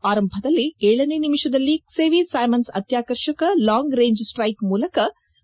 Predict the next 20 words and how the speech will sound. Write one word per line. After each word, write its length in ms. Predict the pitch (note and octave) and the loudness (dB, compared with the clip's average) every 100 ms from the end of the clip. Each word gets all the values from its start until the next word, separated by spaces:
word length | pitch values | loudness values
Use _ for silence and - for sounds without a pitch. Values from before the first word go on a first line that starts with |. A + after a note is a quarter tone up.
| - | -2
ಮುನ್ನಡೆ 380 | D4+ E4 F3+ | -2 0 -4
ಸಾಧಿಸಿದರು. 680 | G#3 - G#3 - G3 F3+ G3 - _ _ _ | -4 -6 -8 -8 -6 0 0 0 _ _ _
ನಂತರ 300 | F#3+ F#3+ E4 D4+ A#3+ - | -4 -2 0 -2 -2 -2
ಇಂಗ್ಲೆಂಡ್ 380 | B3+ D4 D4+ A#3+ | -2 0 0 0
ನಾಯಕ 320 | A#3 A#3+ C#4+ D#4+ - | 2 2 0 -4 -4
ಹ್ಯಾರಿ 260 | B3+ D4+ E4+ | -4 -2 -2
ಕೇನ್ 320 | - B3 F#4 - _ _ | 0 -2 -2 -12 _ _
ಪೆನಾಲ್ಟಿಯೊಂದಿಗೆ 720 | C4+ D4 F4+ - F4 D#4+ D#4 E4 | -2 0 -2 0 -2 0 0 0
ಸಮಬಲ 400 | B3+ G#3+ F3+ A#3 | 0 0 0 -2
ಸಾಧಿಸಿದರು. 640 | - D#4 A3+ G3+ F#3+ G3 - _ _ _ - | -2 -4 -4 -4 0 2 0 _ _ _ -6
ಇದೇ 220 | C4 D4+ F4+ | 0 2 2
ತಿಂಗಳ 280 | F4 E4+ E4+ | 0 2 2
ಹದಿನೈದರಂದು 600 | C4 B3 B3 A#3 A#3 A3 | 2 2 2 2 2 2
ನಡೆಯಲಿರುವ 460 | G#3+ G#3 G#3 G#3 C4+ - | 2 4 4 2 0 -2
ಅಂತಿಮ 340 | A#3 D#4+ D4 C#4+ | -4 -4 -4 -4
ಹಣಾಹಣಿಯಲ್ಲಿ 800 | A3 G#3 A3 G#3 D#4+ G4+ - - | -4 -2 0 2 2 2 -2 0
ಇಂಗ್ಲೆಂಡ್ 360 | C4+ C4+ B3+ A#3+ | 2 4 2 2
ತಂಡ 180 | B3 B3 A4+ - | 2 2 0 0
ಸ್ಪೇನ್ 280 | A3+ G#3+ | 2 2
ವಿರುದ್ಧ 380 | F3+ A#3 G#4+ C4 | 0 0 0 -2